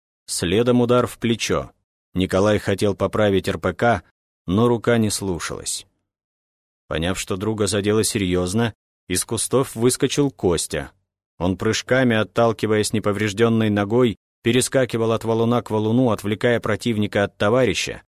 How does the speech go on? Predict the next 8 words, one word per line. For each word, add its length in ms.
стреляя 640
очередями 580
по 180
два-три 420
патрона. 560
Колян 420
видел 400
врага. 460